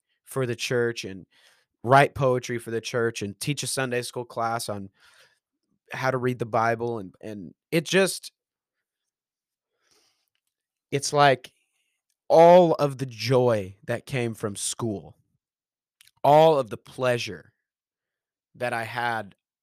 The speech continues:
in all of the conversations I had, all of the questions I asked, all the moments that professors gave me, like, little nuggets of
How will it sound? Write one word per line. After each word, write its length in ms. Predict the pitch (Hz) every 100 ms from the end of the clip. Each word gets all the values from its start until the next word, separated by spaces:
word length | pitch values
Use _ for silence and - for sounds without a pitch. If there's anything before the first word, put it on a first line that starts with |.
| _ _ _ _ _ -
in 180 | 127
all 240 | 117 131 127
of 80 | 110
the 80 |
conversations 800 | 113 123 107 104 - 120 117 107 104
I 140 | 101
had, 400 | 98 98 95 92
all 160 | - 120
of 80 | 120
the 60 |
questions 580 | 113 - 120 117 - 107
I 120 | 104
asked, 440 | 95 98 95 95 -
all 260 | 120 131 139
the 140 | 127 110 -
moments 400 | 123 127 123 -
that 100 | 110
professors 560 | 113 - 120 - 110
gave 320 | - 123 117 110
me, 160 | 110
like, 220 | 98 98
little 240 | 117 123 107
nuggets 480 | 104 117 107 101 -
of 180 | 101